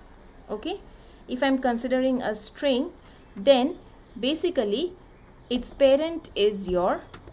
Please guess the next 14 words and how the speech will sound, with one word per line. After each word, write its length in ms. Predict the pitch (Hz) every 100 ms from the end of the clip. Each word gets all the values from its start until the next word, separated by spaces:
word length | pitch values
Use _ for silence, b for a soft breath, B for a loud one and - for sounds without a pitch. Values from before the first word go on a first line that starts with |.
| -
object. 720 | 196 185 165 - - - - - - - 202
Okay, 260 | 196 311
so 140 | - 254
it 160 | 240
is 180 | 269 277 -
extending 680 | 208 - 254 262 285 339 -
or 120 | 214
it 80 | 226
is 140 | 226
inheriting 840 | - 214 220 233 247 240 285 302
the 220 | 240 359 - B B -
properties 560 | 226 202 214 233 254
of 220 | - 185 165
the 180 | 302